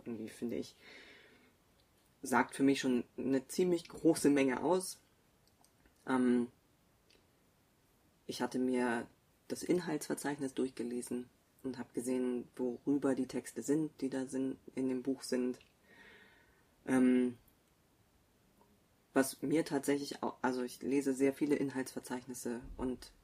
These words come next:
lerne schon, hab schon auch gelernt, auch von Titeln zu schließen, zumindest auf ein Thema. Und diese Themen haben bei mir eine bestimmte Reaktion vorgeru-, hervorgerufen,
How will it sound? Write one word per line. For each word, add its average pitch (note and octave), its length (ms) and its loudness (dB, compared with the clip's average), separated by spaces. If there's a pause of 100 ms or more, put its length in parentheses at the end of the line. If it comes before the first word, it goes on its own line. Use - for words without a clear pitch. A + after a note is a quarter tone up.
lerne C3 440 4
schon, C3 320 -2
hab B2+ 140 -6
schon C3 240 -2
auch A#2+ 240 -4
gelernt, A#2+ 500 -2 (960)
auch - 240 0 (220)
von C3 220 0
Titeln C3+ 680 2 (380)
zu - 160 -6
schließen, C#3+ 420 0
zumindest C3+ 420 2
auf B2+ 100 -8
ein B2+ 160 0
Thema. D#3+ 560 -2
Und B2+ 280 -4
diese B2+ 200 -4
Themen C3 480 -2
haben B2+ 360 -4 (960)
bei C3 80 -2
mir C3 280 2
eine B2 380 0
bestimmte C#3+ 480 -2
Reaktion C#3 460 -2
vorgeru-, D3 520 -4 (100)
hervorgerufen, C#3+ 840 0